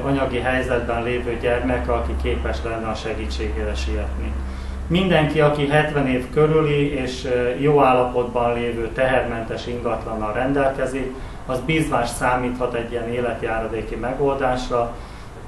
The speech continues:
akár hetven-nyolcvan ezer forintos, ö, havi összeget is elérhet az a, ö, juttatás, amellyel a, amelyet a lakásáért cserébe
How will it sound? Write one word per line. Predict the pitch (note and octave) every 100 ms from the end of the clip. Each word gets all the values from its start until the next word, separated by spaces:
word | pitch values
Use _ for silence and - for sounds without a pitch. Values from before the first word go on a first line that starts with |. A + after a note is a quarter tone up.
| -
akár | E3 D#3+ D3 C3
hetven-nyolcvan | C3+ C#3+ C#3+ B2 B2+ B2+ B2+ B2
ezer | A#2+ A#2+ A#2
forintos, | C3 B2 B2 A#2 A2+ - B2
ö, | A#2 A2+
havi | C3+ C3+ B2 A#2 - - - C3+
összeget | B2+ - A#2+ A#2 A#2
is | B2
elérhet | B2 A#2+ A#2 A2+ A2
az | A#2 A2+
a, | A2 G#2 - -
ö, | A#2 A2+ A2 A2+ C3
juttatás, | C#3+ C#3+ C3+ C3 A#2+ A#2+ - - - - -
amellyel | C#3 C#3 C3+ B2+ B2
a, | A#2+ A#2 -
amelyet | C3 C#3 C3 B2+ B2
a | A#2
lakásáért | C3 - A#2+ A#2 A#2+ A2 G#2+
cserébe | A#2+ A#2 A2+ G#2+ A2+ A2